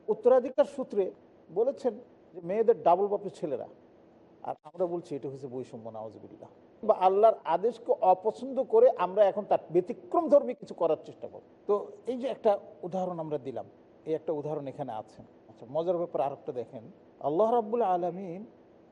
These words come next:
মেয়েদের স্বার্থে, নারীদের প্রয়োজনে পুরুষকে একাধিক বিয়ের অনুমতি দিয়েছেন। এখানে অনেকে বলে যে পুরুষের প্রয়োজন, আমি বলি যে না, পুরুষের প্রয়োজনে না, মেয়েদের প্রয়োজনে, ওদের প্রয়োজনে আল্লাহ পাক একাধিক বিয়ের ব্যবস্থা করেছেন।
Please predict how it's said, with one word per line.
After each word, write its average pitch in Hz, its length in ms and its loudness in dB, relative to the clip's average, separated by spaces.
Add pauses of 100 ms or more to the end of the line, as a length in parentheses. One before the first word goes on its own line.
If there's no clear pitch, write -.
মেয়েদের 214 520 -4
স্বার্থে, - 560 -6 (800)
নারীদের 214 560 2 (140)
প্রয়োজনে 139 540 2 (680)
পুরুষকে 233 600 -6
একাধিক 190 440 0
বিয়ের 180 180 -2
অনুমতি 127 360 -12
দিয়েছেন। 104 360 -18 (420)
এখানে 185 200 -2
অনেকে 190 260 2
বলে 220 140 2
যে 233 60 -2
পুরুষের 202 440 -4
প্রয়োজন, 139 280 0
আমি 147 140 -6
বলি 185 80 -4
যে 175 100 -4
না, 165 100 0
পুরুষের 156 380 -6
প্রয়োজনে 123 320 -6
না, 104 120 -16 (400)
মেয়েদের 220 380 4
প্রয়োজনে, 127 440 -4 (720)
ওদের 208 200 4 (640)
প্রয়োজনে 185 440 2
আল্লাহ 156 300 0
পাক 175 160 -2
একাধিক 143 400 -8
বিয়ের 127 160 -8
ব্যবস্থা 113 260 -8
করেছেন। 104 380 -20